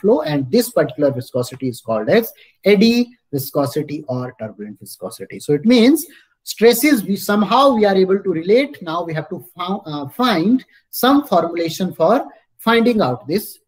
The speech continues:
turbulent viscosity. Okay. Now the way we have, uh, uh, represented these turbulent stresses, in the similar way we can actually represent the, uh, fluctuating components into our scalar transport equation. So minus rho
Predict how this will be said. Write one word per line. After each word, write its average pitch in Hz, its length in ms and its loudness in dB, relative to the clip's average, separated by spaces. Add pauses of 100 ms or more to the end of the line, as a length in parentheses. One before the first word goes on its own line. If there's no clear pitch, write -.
turbulent 113 420 -4
viscosity. - 720 -20
Okay. 156 320 -2 (460)
Now 247 200 4
the 233 140 6
way 269 240 4
we 254 140 2
have, 226 340 2
uh, 208 320 2
uh, 180 180 0
represented 240 680 -2
these 185 240 0
turbulent 175 420 -4
stresses, 202 520 -6
in 180 100 0
the 180 100 -4
similar 269 500 0
way 170 300 0
we 139 140 -8
can 160 200 -6
actually 160 540 -4 (300)
represent 226 560 2 (100)
the, 143 340 -2 (380)
uh, 143 240 -2
fluctuating 233 720 0
components 165 800 -2 (280)
into 226 480 2
our 147 240 -4
scalar 233 680 2 (220)
transport 160 520 -2
equation. 131 540 -6
So 196 140 -6
minus 180 520 -2
rho 147 340 -4